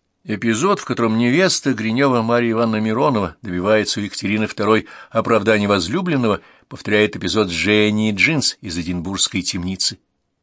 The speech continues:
и другие. Жанр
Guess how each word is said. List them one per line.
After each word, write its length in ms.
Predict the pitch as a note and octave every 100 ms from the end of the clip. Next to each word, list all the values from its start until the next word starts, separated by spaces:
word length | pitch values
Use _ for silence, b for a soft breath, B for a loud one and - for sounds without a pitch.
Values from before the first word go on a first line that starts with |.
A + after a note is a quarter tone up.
| _ _ -
и 80 |
другие. 340 | G#2+ D2+ D#2 C#2 _ _ _ _ _ b b b b b b b b b b b _
Жанр 480 | G2+ A#2 G#3 A3 G3